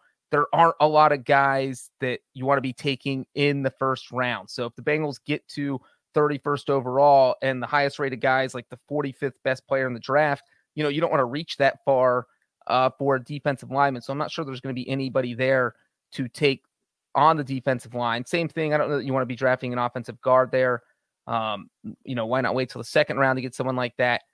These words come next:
So that is why I think they take Elam. And you know what? We talked about the fact that maybe a little bit trouble being physical and, and going up there and making those tackles on the run. But guess what?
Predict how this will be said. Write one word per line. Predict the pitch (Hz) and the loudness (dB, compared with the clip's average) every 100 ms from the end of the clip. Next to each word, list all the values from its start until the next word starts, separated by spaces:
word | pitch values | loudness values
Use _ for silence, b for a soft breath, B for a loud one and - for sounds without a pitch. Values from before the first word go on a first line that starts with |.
| _ _ - | _ _ -16
So | - 208 196 165 143 143 | -2 6 8 8 6 4
that | 139 139 - | 2 2 -2
is | 135 | -2
why | 135 131 | 2 2
I | |
think | 131 135 - | 2 -4 -6
they | 131 | -6
take | - 131 - 151 | -6 -8 -8 -4
Elam. | 170 175 170 165 | 0 2 2 0
And | 160 | -2
you | 196 | -2
know | |
what? | 214 233 - - | 0 0 -4 -10
We | 147 | -6
talked | 170 165 - | -4 -4 -4
about | 165 | -4
the | - | -4
fact | - 151 - | 0 0 -2
that | 143 - _ _ _ | -8 -12 _ _ _
maybe | 131 120 147 - - | -8 -6 -6 -8 -8
a | 131 | -4
little | 135 151 | -2 -2
bit | 147 147 147 _ _ | -2 0 0 _ _
trouble | - 170 151 147 | -8 -2 -2 -2
being | 151 143 - | -4 -6 -4
physical | 156 147 143 147 143 143 - | -4 -4 -2 2 4 2 2
and, | 135 | -2
and | 131 127 | -2 0
going | 139 143 | 0 0
up | 139 | -2
there | 139 | -2
and | |
making | 139 143 147 | -2 -4 -6
those | 135 | -4
tackles | - 139 143 | 0 0 0
on | 135 | -4
the | 127 | -2
run. | 127 143 143 b b | 0 0 -2 b b
But | 160 | 2
guess | 196 - | 2 4
what? | 220 180 | 4 4